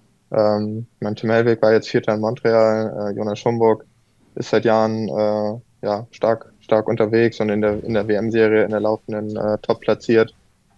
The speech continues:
Ähm, Lasse Lürs ist, ist ein, ist ein super Mann, der, der jetzt eigentlich das, die letzten ein, zwei Jahre durchgehend Top Ten Platzierung hatte. Also es ist nicht einfach, die zu schlagen und jeder will da,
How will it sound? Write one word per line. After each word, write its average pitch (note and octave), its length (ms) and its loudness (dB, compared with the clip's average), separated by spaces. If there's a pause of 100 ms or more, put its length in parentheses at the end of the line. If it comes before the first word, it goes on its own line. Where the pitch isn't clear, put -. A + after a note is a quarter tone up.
(100)
Ähm, G#2+ 760 0
Lasse G#2+ 240 0
Lürs A#2 360 0
ist, - 300 -10
ist - 200 -14
ein, A#2+ 240 -8
ist A2+ 180 -10
ein A#2 80 -2
super A2+ 240 2
Mann, A2+ 280 0
der, A2 240 0 (540)
der B2+ 200 6
jetzt A#2+ 180 4
eigentlich A2+ 280 -2
das, - 180 -12 (140)
die A2 60 -10
letzten A2 340 0
ein, A2+ 260 2
zwei A2 140 4
Jahre A2 520 4 (180)
durchgehend A#2 400 0
Top - 160 -6
Ten A#2 180 0
Platzierung A#2 480 -2
hatte. A2 220 -2
Also A2 420 2
es A#2+ 180 -6
ist A#2+ 140 -8
nicht B2+ 140 0
einfach, A2+ 260 0
die A2 140 -2
zu - 140 -10
schlagen B2 380 2
und G#2+ 140 0
jeder A2 240 2
will A2 140 4
da, G#2+ 280 2